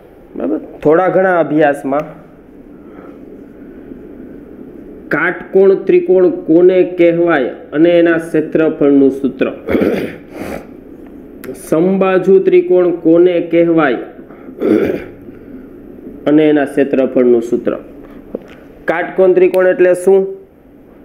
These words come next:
કર્ણ કોને કહેવાય? કર્ણ સિવાયની બાજુઓ, બરાબર? પાયો, વેધ, આ બધી જ વસ્તુઓનો simple અભ્યાસ કરેલો છે. લઘુકોણ, ગુરુકોણ, કાટકોણ, ખૂણાઓના પ્રકાર પણ આપણે શીખી ગયા.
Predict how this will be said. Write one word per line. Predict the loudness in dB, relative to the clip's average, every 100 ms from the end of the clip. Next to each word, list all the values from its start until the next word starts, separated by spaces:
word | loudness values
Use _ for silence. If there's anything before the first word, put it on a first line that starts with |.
| -20 -20 -4
કર્ણ | 0 2 4 2
કોને | 2 2 2
કહેવાય? | 0 0 0 -2 -4
કર્ણ | 0 2 4 0
સિવાયની | 0 0 4 2 2 0
બાજુઓ, | 0 0 0 2 4 2 -2 -18 -20 -20 -14
બરાબર? | -6 -2 -4
પાયો, | -4 -2 0 2 2 2 2
વેધ, | 2 2 0 -10 -8
આ |
બધી | -6 -2 -2 2 0
જ | 2
વસ્તુઓનો | 2 0 2 4 4 0
simple | -2 0 0 2 0
અભ્યાસ | 2 2 0 0
કરેલો | 0 0 2 0
છે. | 2
લઘુકોણ, | 2 4 2 2 2 2
ગુરુકોણ, | 2 4 4 4 2 2
કાટકોણ, | 0 -2 -2 -2 0 0 0
ખૂણાઓના | 0 2 2 2 2
પ્રકાર | 0 -2 -2 -2
પણ | -2 -2
આપણે | 0 0
શીખી | 0 0 2 2
ગયા. | 2 0